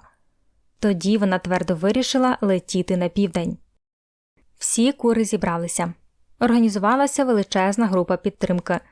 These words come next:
Кожна курка намагалася дати слушну пораду, підбадьорити, адже такого в їх історії ще не було. Курка зібралася з духом, видерлася на паркан,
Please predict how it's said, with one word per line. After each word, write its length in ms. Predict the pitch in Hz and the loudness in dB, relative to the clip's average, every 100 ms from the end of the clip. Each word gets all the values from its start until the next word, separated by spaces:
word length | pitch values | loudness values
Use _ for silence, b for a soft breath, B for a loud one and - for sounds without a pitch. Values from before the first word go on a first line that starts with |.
| b b b | b b b
Кожна 300 | - 320 277 | -4 0 0
курка 260 | 240 294 226 | 0 0 2
намагалася 600 | 208 202 202 214 202 202 | 0 0 0 0 0 -2
дати 380 | 180 196 226 285 | 0 0 0 -2
слушну 420 | - 185 - 196 | -2 -4 -2 -4
пораду, 460 | - 208 180 180 185 _ _ | -2 -2 -2 -4 -8 _ _
підбадьорити, 720 | 320 226 202 175 165 180 190 b b b b | -4 0 0 0 0 0 -4 b b b b
адже 240 | - 190 196 | -4 -2 -2
такого 420 | 196 - 214 240 | -2 0 2 2
в 40 | |
їх 200 | 202 - | 0 -2
історії 520 | 202 - 208 262 285 | -4 0 0 2 2
ще 240 | 277 - 170 | 0 -2 -2
не 100 | 170 | -2
було. 320 | 196 208 165 _ _ _ _ _ _ | 0 -2 -4 _ _ _ _ _ _
Курка 300 | - 285 233 | -2 -2 0
зібралася 580 | 202 208 208 202 202 202 | 0 0 2 0 0 -2
з 60 | 175 | -2
духом, 500 | 180 220 - 262 262 _ - | 0 0 0 -4 -4 _ -4
видерлася 640 | 240 277 214 196 185 190 | 0 2 2 0 0 -2
на 100 | 175 | -2
паркан, 520 | 180 175 - 208 254 | -4 -4 0 0 0